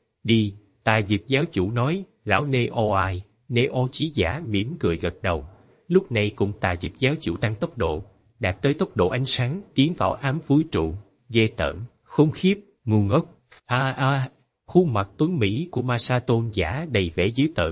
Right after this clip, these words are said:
Tuy nói hắn là vũ trụ bá chủ, nhưng không có nghĩa là sẽ không phẫn nộ. Chỉ là rất ít thứ có thể làm họ phẫn nộ. Lần này vốn tưởng rằng lấy được ít nhất sáu món chí bảo, gồm cả chí bảo loại linh hồn,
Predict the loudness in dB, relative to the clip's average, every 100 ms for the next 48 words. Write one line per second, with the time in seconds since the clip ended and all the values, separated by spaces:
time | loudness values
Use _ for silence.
0 | -4 -14 _ _ _ 2 4 2 0 -4
1 | -4 -4 0 2 2 0 -2 -2 -2 -4
2 | -4 -6 -12 _ _ 0 2 2 0 2
3 | 0 2 0 0 -2 -2 -2 -2 -2 -2
4 | -2 -2 -4 -6 _ _ _ 2 2 4
5 | 0 0 -2 2 2 4 2 2 2 -2
6 | 0 0 -2 -4 -4 -2 -2 0 -2 -2
7 | -6 _ _ 2 2 2 0 2 0 4
8 | 2 2 0 -2 -12 _ 0 2 4 2
9 | 0 0 0 0 0 0 0 0 0 -2
10 | 0 -2 -2 -8 _ _ _ _ 0 0
11 | 2 0 0 2 0 0 -2 -2 0 0
12 | 2 0 2 2 0